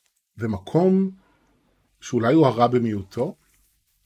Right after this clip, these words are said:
אבל הוא מקום טוב לחזור אליו. טוב מבחינת זה שהוא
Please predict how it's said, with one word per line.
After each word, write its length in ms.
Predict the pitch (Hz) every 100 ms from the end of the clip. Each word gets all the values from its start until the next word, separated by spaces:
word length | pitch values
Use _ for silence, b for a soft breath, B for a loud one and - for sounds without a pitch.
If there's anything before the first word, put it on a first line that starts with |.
| _ _ _ _ _ _ _ _ -
אבל 140 | 113
הוא 100 | 127
מקום 260 | 113 147 135
טוב 200 | 143 117
לחזור 400 | 104 107 143 127
אליו. 200 | 95 87 92 - _ _
טוב 420 | - 147 143 110 95 _ _ _ _
מבחינת 480 | 104 - 127 127 139
זה 220 | 120 180 196 _ b b b b b b
שהוא 920 | - - 139 110 107 123 123 117 110